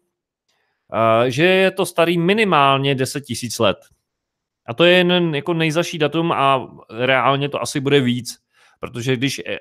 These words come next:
archeologové říkají, že to je, eh, deset tisíc let, tak si to můžete dát klidně třikrát a furt budete dobrý.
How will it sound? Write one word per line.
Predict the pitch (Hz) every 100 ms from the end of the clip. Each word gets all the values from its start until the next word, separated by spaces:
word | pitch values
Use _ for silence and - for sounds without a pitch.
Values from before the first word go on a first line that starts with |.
| -
archeologové | 139 147 175 165 143 139 135
říkají, | 131 135 120
že | 123
to | 123 131
je, | 131 127 95
eh, | - 92 101
deset | 120 123
tisíc | 143 131 135 123
let, | 131 131 -
tak | 131
si | 123
to | 113
můžete | 123 123 117 127 117
dát | 120 123
klidně | 123 117 113
třikrát | - 113 120 117
a | 101
furt | - - 127
budete | 104 120 - 110
dobrý. | 101 85